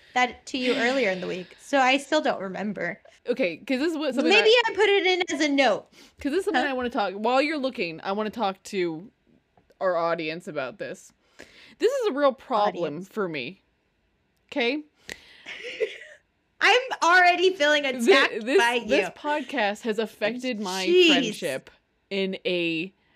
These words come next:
Speaker 2: um, negative way. Uh,
Speaker 1: What?
Speaker 2: hey.
Speaker 1: I found my bills.
Speaker 2: Ooh,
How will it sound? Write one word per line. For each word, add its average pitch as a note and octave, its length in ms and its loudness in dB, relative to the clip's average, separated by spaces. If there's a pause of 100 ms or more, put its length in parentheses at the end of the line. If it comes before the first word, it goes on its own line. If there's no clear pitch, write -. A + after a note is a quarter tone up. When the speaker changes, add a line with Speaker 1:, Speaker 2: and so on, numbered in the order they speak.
(180)
Speaker 2:
um, E3+ 280 -2 (100)
negative G3+ 640 -2
way. B2 360 -8 (640)
Uh, D3 220 -4 (280)
Speaker 1:
What? D#4+ 720 2 (500)
Speaker 2:
hey. A#3+ 120 6
Speaker 1:
I E4+ 40 8
found G#4 140 4
my D4 140 0
bills. G3+ 560 -4 (260)
Speaker 2:
Ooh, B3+ 160 -8